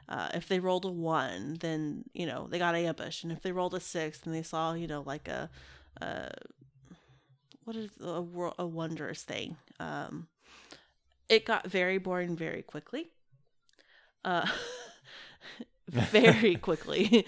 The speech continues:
Speaker 1: <laughs> because it didn't, they didn't roll ones. That's, that's all that came, it, all, all it came down to is they didn't roll ones. Um, so travel montage. Give the players a chance, like, "Okay,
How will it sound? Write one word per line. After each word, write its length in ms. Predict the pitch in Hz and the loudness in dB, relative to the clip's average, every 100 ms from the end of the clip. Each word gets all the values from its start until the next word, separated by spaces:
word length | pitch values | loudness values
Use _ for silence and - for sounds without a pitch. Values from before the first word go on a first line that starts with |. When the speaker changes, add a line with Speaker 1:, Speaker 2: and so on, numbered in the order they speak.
| - | 0
Speaker 1:
<laughs> 140 | - - | -8 -2
because 300 | 233 202 180 | 6 6 6
it 80 | 165 | 4
didn't, 460 | 180 185 196 190 - | 6 8 8 6 4
they 120 | 190 | 6
didn't 260 | 190 190 180 | 8 6 6
roll 200 | 165 156 | 4 4
ones. 380 | 147 98 - 165 | 2 -2 -4 -2
That's, 300 | 180 175 - | 0 0 -2
that's 460 | - 175 175 - - | -4 -2 -2 -10 -8
all 200 | - 165 156 | 2 4 4
that 100 | - | 0
came, 180 | 170 | -2
it, 220 | 151 - - - | -2 -4 -8 2
all, 280 | 185 185 - | 6 6 4
all 220 | 185 196 | 4 4
it 100 | 202 | 2
came 200 | - 185 | -2 -4
down 180 | 175 147 | -2 -4
to 80 | - | -4
is 100 | - | -6
they 100 | - | -6
didn't 200 | 180 190 | -6 -6
roll 180 | 180 69 | -6 -6
ones. 500 | - 110 - 202 - - - - - - | -4 -4 -4 -8 -10 -16 -14 -14 -14 0
Um, 460 | 190 180 175 180 | 2 2 0 -2
so 500 | - 233 214 214 - - _ _ _ _ | 0 2 4 2 -2 -14 _ _ _ _
travel 400 | - 170 175 170 | 2 4 6 2
montage. 760 | 160 147 156 151 147 151 - - _ - - - - - | 2 0 0 2 2 0 -4 -8 _ -20 -18 -14 -14 2
Give 220 | 196 214 | 2 4
the 100 | 226 | 2
players 420 | 214 196 190 196 | 4 4 4 2
a 40 | 180 | -2
chance, 460 | - 175 190 - | 0 0 0 -4
like, 220 | - - 190 | -4 -4 -6
"Okay, 520 | 196 247 240 240 | -4 0 0 0